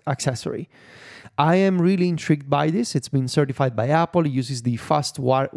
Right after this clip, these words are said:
the faster wireless charging for fifteen watts on the iPhone. It supports fast charging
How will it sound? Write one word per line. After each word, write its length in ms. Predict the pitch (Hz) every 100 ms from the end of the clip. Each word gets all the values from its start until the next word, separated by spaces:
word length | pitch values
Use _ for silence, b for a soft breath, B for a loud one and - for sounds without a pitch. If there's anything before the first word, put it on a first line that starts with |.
| 135 -
the 300 | 131 120 117
faster 560 | - 143 135 - 139
wireless 560 | 120 117 123 127 131 -
charging 520 | - 127 131 135 135
for 300 | 135 131 120
fifteen 420 | 117 131 - 143
watts 240 | 120 123 -
on 120 | 120
the 80 | 156
iPhone. 480 | 196 202 208 208 - B B B
It 140 | 151
supports 560 | - 165 - 165 156 -
fast 420 | - 165 139 -
charging 600 | - 151 147 127 135 127